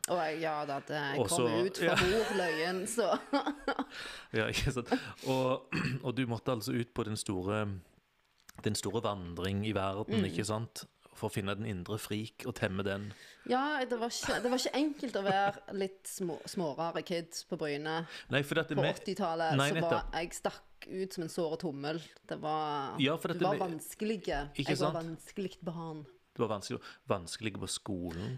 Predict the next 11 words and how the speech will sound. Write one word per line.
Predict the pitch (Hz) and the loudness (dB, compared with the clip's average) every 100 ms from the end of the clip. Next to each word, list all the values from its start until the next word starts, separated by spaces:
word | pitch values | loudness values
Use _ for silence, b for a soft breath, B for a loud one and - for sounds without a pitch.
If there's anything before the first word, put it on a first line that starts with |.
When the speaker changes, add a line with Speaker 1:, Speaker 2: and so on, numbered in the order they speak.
| - | -2
Speaker 1:
Åh, | 180 196 - | 0 0 -4
du | 175 | -10
fodler | - 208 208 208 202 | -4 -4 -2 0 0
i | - 180 | 0 0
lese- | 175 147 | 0 -2
og | 160 | -2
skrivevansker. | 175 151 175 170 170 151 151 143 | -2 0 -2 -2 -2 -2 -2 2
Speaker 2:
Ja. | 107 117 | 2 4
Speaker 1:
Det | |
er | 170 156 160 165 156 147 147 156 - | 2 2 0 0 -2 -2 -4 -8 -10
fått, | 170 - | -10 -10